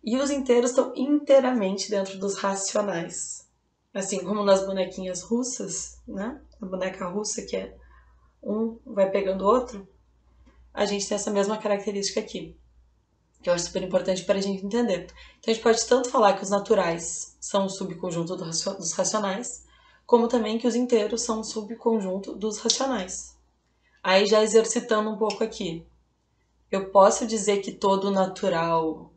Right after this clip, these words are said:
é um racional? Posso, né? Porque olha aqui, os naturais, eles estão dentro, dentro, dentro dos racionais. E os inteiros também estão dentro dos racionais.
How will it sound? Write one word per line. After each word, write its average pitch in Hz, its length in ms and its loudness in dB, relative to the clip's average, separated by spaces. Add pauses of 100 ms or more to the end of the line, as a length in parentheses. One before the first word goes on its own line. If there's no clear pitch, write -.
(140)
é 180 120 -8
um 170 120 -6
racional? 165 760 -2 (2000)
Posso, 220 400 4
né? 185 220 -2 (160)
Porque - 240 0
olha 180 240 0
aqui, - 360 -12 (580)
os 165 120 -10
naturais, 180 880 -2 (680)
eles 196 240 -4
estão 226 320 -2
dentro, 240 680 -2
dentro, 233 480 -6
dentro 214 420 -8
dos 220 200 -4
racionais. 214 840 -6 (1080)
E 285 400 -4 (760)
os 208 160 -2
inteiros 208 400 -2
também 220 340 -2
estão 240 180 -4
dentro 226 280 -2
dos 226 100 -8
racionais. 233 640 -4